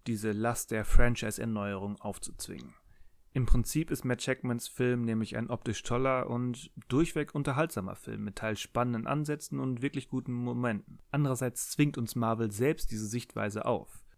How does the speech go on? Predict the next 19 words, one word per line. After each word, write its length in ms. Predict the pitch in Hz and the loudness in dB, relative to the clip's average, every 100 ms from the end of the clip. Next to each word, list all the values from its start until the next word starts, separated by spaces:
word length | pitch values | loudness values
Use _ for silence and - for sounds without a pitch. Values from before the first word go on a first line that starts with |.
| - | -8
Das 160 | - 117 | -4 0
konnten 240 | 151 139 | 0 0
sie 80 | 117 | 0
nämlich 200 | 123 120 | 0 0
schon 160 | 120 120 | -2 0
immer, 300 | 131 90 85 | 0 -2 -4
ihren 280 | 120 120 120 | -4 -2 -2
Filmen 380 | - 127 123 120 | -2 0 0 0
eine 240 | 113 117 | -2 -2
externe 360 | 135 - 117 113 | -4 -4 -2 0
Bedeutungsebene 920 | 101 120 147 139 104 - 107 110 98 | 2 4 4 2 -2 -6 -6 -6 -6
hinzuzufügen, 880 | 110 104 110 - 101 - 110 131 117 | -6 -6 -8 -8 -10 -6 -4 -2 -2
die 80 | 117 | -2
man 200 | 117 110 | -2 -2
als 200 | 107 - | -6 -6
Zuschauer 480 | 135 123 120 117 | -6 -4 -4 -2
erstmal 280 | 117 110 120 | -4 -4 -6
überprüfen 640 | 113 120 - 147 - 101 | -4 -2 2 2 2 -6
will. 100 | - | -10